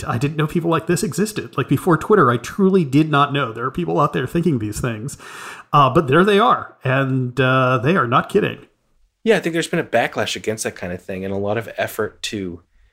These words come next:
Speaker 2: I think a lot of the tendency towards some of the more extreme forms of content moderation and censorship is because they're seeing some of these things, which can be horrifying sometimes. But to my view, I'm, I'd prefer that it kind of be out there so we can all see it and keep an eye on it.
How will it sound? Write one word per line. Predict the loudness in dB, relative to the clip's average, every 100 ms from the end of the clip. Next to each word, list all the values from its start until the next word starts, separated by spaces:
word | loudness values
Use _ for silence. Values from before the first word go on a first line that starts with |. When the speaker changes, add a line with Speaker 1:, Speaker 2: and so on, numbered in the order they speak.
| _ _ _ -20 -6
Speaker 2:
I | -6
think | -2 -2 0
a |
lot | -2 0 0 2
of | 0 -6
the | -10
tendency | -10 -8 -4 -4 -6 -10
towards | -10 -8 -4 0 2 0 -2 -6 -10 -12 _ _ _ _ _ _
some | -4 -2
of | -2
the |
more | 0 -2
extreme | -2 -4 -2 -2 -2
forms | -4 -6 -8
of | -10
content | -8 -8 -8
moderation | -8 -6 -6 -6 -6 -6 -8 -10
and | -8
censorship | -6 -6 -6 -6 -8 -10 -20 -20 _ _
is | -10
because | -4 -2 0
they're |
seeing | 0 0 0
some | -2 -2
of | -2
these | -2
things, | -4 -8 -10
which | -8 -6
can | -4
be | -4
horrifying | 0 0 0 -4 -8
sometimes. | -10 -12 -10 -10 -10 -16 _ _
But | -6 -2
to |
my | 0 0
view, | 0 -2 -2
I'm, | -2 -2 -4 -10 _
I'd | -2 -2
prefer | -6 -10 -2 0 2
that | 0
it | 0 -6 -10
kind | -6
of | -4
be | -2
out | 0 0
there | -2
so | -4
we | -8
can | -6
all | -6
see | -4 -2 -2 -2
it | -4 -6
and | -14
keep | -14 -14
an | -10
eye | -8
on | -8 -8
it. | -12 -16